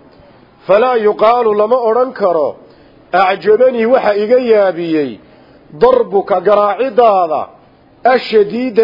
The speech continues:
ee daran, Zaydan, Zayd aad garaacday." Ereygaa darbihi inuu Zayd nasbisaa lama ogola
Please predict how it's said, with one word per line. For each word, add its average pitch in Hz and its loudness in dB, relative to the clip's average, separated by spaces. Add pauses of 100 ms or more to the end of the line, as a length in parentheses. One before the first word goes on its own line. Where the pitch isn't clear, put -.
ee 254 4
daran, 170 -2 (480)
Zaydan, 214 0
Zayd 208 0
aad 156 -4
garaacday." 139 -4 (460)
Ereygaa 240 2
darbihi 214 -2
inuu 233 -2
Zayd 220 0
nasbisaa 170 -4 (320)
lama 214 2 (160)
ogola 165 -2